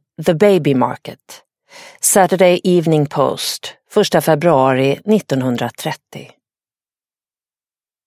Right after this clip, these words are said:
"De är", sa Georgia Tann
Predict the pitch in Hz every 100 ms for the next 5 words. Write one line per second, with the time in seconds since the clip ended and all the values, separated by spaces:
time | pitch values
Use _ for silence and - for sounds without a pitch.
0 | _ _ _ _ _ _ _ _ _ _
1 | _ _ _ _ _ _ _ 196 214 226
2 | 160 147 160 - _ - 156 135 131 143
3 | _ _ _ _ 151 156 143 139 - 147
4 | 143 135